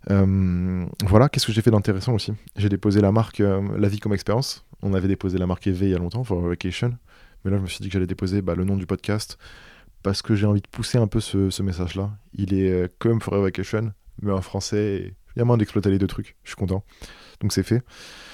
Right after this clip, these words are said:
Et, euh, et voilà, euh, la vie roule. Euh,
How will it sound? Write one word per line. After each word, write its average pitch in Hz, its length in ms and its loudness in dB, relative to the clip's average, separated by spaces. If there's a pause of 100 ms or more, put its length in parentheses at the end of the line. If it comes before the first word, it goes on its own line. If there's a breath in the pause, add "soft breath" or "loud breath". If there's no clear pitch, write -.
(380 loud breath)
Et, 113 160 4
euh, 101 400 4
et 110 80 4
voilà, 98 240 4
euh, 95 300 4
la 92 100 2
vie 90 120 0
roule. 101 360 2 (160)
Euh, 95 600 0